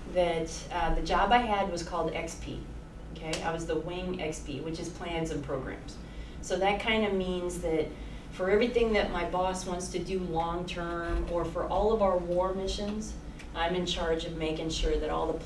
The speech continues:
planning and all of the resources and infrastructure are ready to go so that we could go at a minute's notice.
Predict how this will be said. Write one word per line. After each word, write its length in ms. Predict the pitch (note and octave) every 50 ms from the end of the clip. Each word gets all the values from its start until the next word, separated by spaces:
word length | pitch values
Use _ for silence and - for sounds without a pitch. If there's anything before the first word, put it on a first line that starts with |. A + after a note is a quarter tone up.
| - -
planning 640 | F#3 F#3+ F#3 F#3 F#3+ F#3+ F#3+ F#3+ F#3 F#3 F#3 F3
and 160 | E3 D#3 - -
all 260 | F3 F3 F3+ F3+ F3+
of 140 | F3+ E3 D#3+
the 300 | D#3+ D#3+ D3+ D3+ D3 D3 D3+ - - - - - - G3 G3+
resources 640 | A#3 B3 A#3 - G#3+ G#3 G3 F#3+ F#3 F#3 F3+ -
and 100 | E3+ E3+
infrastructure 680 | F3 E3+ D#3+ D#3+ - - F3 E3 D#3+ - - D#3+ D3+
are 80 | D3 D3+
ready 300 | D#3 D#3+ D#3+ D#3+ D#3+ D3+
to 80 | D3+
go 360 | D3 - C#3+ D3 D#3 E3 E3 - - - - - -
so 160 | - - F3+
that 80 | E3+ E3
we 140 | E3 F#3 F3+
could 120 | F3+ - -
go 120 | E3 D#3+
at 60 | D#3
a 40 | D3
minute's 340 | D3 D3 C#3+ C3+ C3+ - B2
notice. 340 | A#2+ A#2+ B2 - - -